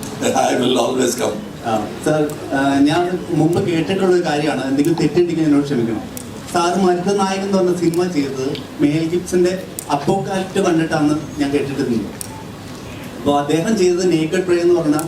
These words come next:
Speaker 2: ഒരു ഹോളിവുഡ്, ഹോളിവുഡ് സിനിമയുടെ ഇൻസ്പയർ ചെയ്തിട്ടാണ് അദ്ദേഹം അപ്പോക്കാലിപ്റ്റ് ചെയ്തത്.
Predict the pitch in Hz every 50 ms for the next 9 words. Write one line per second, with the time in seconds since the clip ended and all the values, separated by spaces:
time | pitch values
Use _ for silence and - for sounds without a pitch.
0 | - - - 151 151 160 151 - - - 151 151 151 151 151 160 170 - - -
1 | - 151 151 151 160 160 160 160 - 156 151 151 156 147 151 165 160 147 - -
2 | 160 156 160 170 170 151 156 156 147 143 143 143 139 135 - - 175 - - -
3 | - - 143 143 143 160 165 175 175 190 202 - - - - - 147 143 175 175
4 | 175 170 160 156 151 - 151 139 120 113 107 101 101